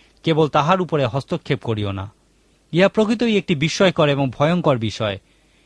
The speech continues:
ইয়োব খুবই ধনী ব্যক্তি ছিলেন। তার সম্পর্কে লেখা আছে, তার সাত পুত্র তিন কন্যা জন্মে, তার সাত সহস্র মেষ, তিন সহস্র উষ্ট্র,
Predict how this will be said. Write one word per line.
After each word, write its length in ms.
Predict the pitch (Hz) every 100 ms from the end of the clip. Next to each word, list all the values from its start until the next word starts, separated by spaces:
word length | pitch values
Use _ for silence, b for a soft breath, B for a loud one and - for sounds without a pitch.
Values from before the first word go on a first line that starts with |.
| _
ইয়োব 240 | 165 220 -
খুবই 200 | 214 214
ধনী 260 | 185 170 160
ব্যক্তি 260 | 147 -
ছিলেন। 420 | 147 127 104 95 95 b b _
তার 140 | 156
সম্পর্কে 420 | 147 160 151 139 147
লেখা 260 | 143 151
আছে, 380 | 139 - 139 107 b b -
তার 120 | 170
সাত 260 | - 185 -
পুত্র 280 | 196 - 190
তিন 220 | 208 202
কন্যা 300 | 190 180 160
জন্মে, 420 | 131 127 123 101 - b _
তার 200 | 143 147
সাত 280 | - 160 -
সহস্র 360 | 160 151 -
মেষ, 380 | 143 143 139 - b b -
তিন 160 | 196
সহস্র 380 | 190 196 180 -
উষ্ট্র, 540 | 185 202 - - 113